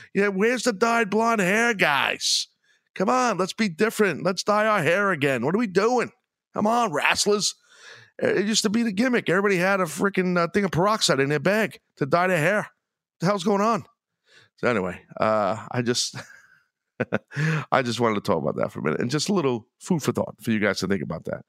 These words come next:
Doesn't take away that Seth Rollins, uh, with his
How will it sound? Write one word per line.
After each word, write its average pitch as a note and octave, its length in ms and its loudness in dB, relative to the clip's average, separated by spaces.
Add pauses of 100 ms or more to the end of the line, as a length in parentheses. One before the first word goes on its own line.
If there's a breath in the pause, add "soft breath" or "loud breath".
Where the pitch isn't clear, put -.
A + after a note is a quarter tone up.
(340 loud breath)
Doesn't C3+ 300 0
take C3 200 2
away A2 540 0 (320 loud breath)
that G2 180 0
Seth A2+ 320 2
Rollins, G2+ 600 0 (680)
uh, F2+ 280 -2 (160)
with B2 240 0
his A2+ 280 0